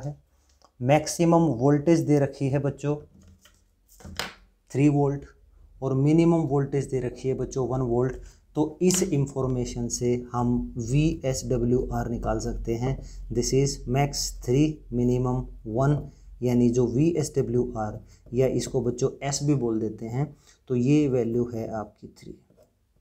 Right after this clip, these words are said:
राइट। तो ये आंसर आपका आ चुका है। अब आपको निकालना है रिफ्लेक्शन कोएफिशिएंट। रिफ्लेक्शन कोएफिशिएंट in terms of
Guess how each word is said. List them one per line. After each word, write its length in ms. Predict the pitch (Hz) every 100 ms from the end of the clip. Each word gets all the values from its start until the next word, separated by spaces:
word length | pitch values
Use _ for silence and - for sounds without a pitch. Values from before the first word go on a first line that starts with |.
| _ - _ _ _ _ _ _ _ _ - _ _ _ _ -
राइट। 380 | 131 175 175 - _ _ -
तो 60 | 131
ये 300 | 131 143 147
आंसर 380 | 135 127 135 135
आपका 320 | 127 123 - 123
आ 240 | - 117
चुका 340 | 117 123 135 135
है। 280 | 139 143 - _ _ _
अब 220 | 151 160 -
आपको 300 | 135 - 139
निकालना 500 | 135 131 120 120 117
है 360 | 123 127 127 -
रिफ्लेक्शन 720 | 117 123 - 120 - 120 120 -
कोएफिशिएंट। 500 | 123 113 110 - - _ _ _ _ _ _ _ -
रिफ्लेक्शन 600 | 127 151 170 170 - 180
कोएफिशिएंट 640 | 175 143 143 131 131 135 143 - _ _
in 240 | 156 165 160
terms 260 | 147 147 139
of 140 | 143